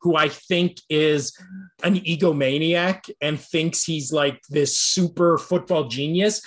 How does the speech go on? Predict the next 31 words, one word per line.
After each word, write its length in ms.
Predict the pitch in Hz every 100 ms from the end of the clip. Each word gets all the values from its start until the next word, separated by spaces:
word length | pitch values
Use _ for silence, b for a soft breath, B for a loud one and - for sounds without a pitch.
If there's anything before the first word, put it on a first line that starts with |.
| 240 190 B
I 300 | 151 202 277
don't 320 | 247 240 220
think 280 | - 196 180
he 160 | - 180
will 160 | 175
bail 400 | 143 147 160 165
on 180 | 165 139
Trey 300 | - 170 156
Lance 440 | 151 147 151 - - b - 113
just 600 | - 175 180 202 - -
because 540 | 175 - 180 160 147
people 320 | - 175 156 143
will 100 | 135
say 280 | - 147
he 260 | 139 135 143
was 200 | 135 101
wrong. 500 | 110 110 127 180 202 B B B 131
I 140 | 156
think 340 | - 202 220
he'll 200 | - 208
stick 420 | 185 - - 196 190
with 120 | 175
Trey 260 | - 175 151
Lance 320 | 147 139 -
just 440 | 117 147 151 -
to 140 | - 147
try 340 | - 165 147
to 120 | 151 127
prove 300 | - 117 -
people 280 | 110 110
wrong. 260 | 95 92 123